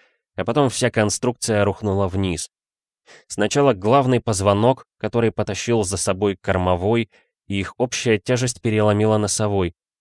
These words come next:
Переплетение верёвок, рангоут, рвущихся крыльев летело вниз,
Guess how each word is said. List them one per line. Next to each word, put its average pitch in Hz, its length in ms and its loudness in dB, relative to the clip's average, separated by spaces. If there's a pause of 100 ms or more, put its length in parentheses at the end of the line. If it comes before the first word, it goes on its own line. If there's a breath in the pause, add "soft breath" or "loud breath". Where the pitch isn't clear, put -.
(200)
Переплетение 127 680 0
верёвок, 117 640 2
рангоут, 95 720 0
рвущихся 95 640 -2
крыльев 113 520 -2
летело 101 400 -2
вниз, 110 420 -2